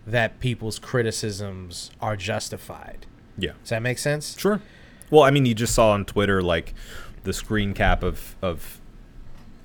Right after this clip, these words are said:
Speaker 2: all, like, literally every fifteen minutes for the entire day in one movie theater. Like, all Multiverse
Speaker 1: Yeah.
Speaker 2: of Madness.
Speaker 1: Yeah.
Speaker 2: Everything, essentially, essentially. I'm sure there's a few screenings here and there of something else, but,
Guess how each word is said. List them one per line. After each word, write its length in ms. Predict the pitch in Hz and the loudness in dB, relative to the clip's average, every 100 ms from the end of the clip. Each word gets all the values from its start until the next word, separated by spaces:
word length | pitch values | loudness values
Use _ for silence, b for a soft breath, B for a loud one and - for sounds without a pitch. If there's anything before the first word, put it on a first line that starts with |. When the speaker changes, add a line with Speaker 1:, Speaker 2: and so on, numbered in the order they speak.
| - | -2
Speaker 2:
all, 480 | 123 123 131 127 120 | 4 8 8 8 6
like, 280 | 113 110 - 113 | 4 2 2 0
literally 640 | 113 127 113 98 82 76 - - - - | 6 8 8 4 2 -2 -10 -20 -8 2
every 480 | 117 107 107 98 85 | 2 4 2 2 0
fifteen 580 | - 117 - 120 101 | 0 0 0 -2 0
minutes 300 | 98 95 87 | 0 -2 -4
for 120 | - 95 | -6 -4
the 120 | 95 | -2
entire 680 | 92 - 110 110 117 117 | -2 0 2 4 6 4
day 480 | 101 101 98 78 67 - B B B B | 2 2 2 0 -6 -16 B B B B
in 220 | 98 98 | -4 0
one 240 | 98 95 95 | 0 0 0
movie 260 | 98 90 | -2 -2
theater. 380 | 85 71 62 - - - - - - - | -4 -6 -6 -12 -14 -20 -20 -20 -20 -6
Like, 280 | 85 85 - - - | -2 -2 -6 -20 0
all 560 | 107 117 123 123 120 117 | 6 10 10 10 8 6
Multiverse 500 | 110 104 107 95 113 | 4 2 0 0 2
Speaker 1:
Yeah. 160 | 120 110 | 2 2
Speaker 2:
of 60 | |
Madness. 420 | 87 80 73 - 107 | 0 -2 -6 -8 -4
Speaker 1:
Yeah. 160 | 107 123 | 0 6
Speaker 2:
Everything, 640 | 143 147 127 131 131 120 | 8 8 6 4 4 2
essentially, 840 | 120 - 180 180 - 196 185 185 180 | 2 4 4 4 4 6 8 6 4
essentially. 840 | - - 139 120 - 85 73 - B B | -4 0 2 2 2 0 0 -4 B B
I'm 80 | 110 | 0
sure 160 | 120 | 2
there's 200 | 107 92 | 2 0
a 60 | 92 | -2
few 340 | - 104 95 - - - | 0 2 0 -4 -18 -8
screenings 440 | - 117 95 87 | -2 0 0 -2
here 160 | - 92 | 0 0
and 100 | 87 | 2
there 160 | 87 85 | 2 2
of 100 | - | 0
something 360 | - 104 87 | 0 0 0
else, 300 | 95 90 - | 0 0 -2
but, 220 | - 73 | -4 -4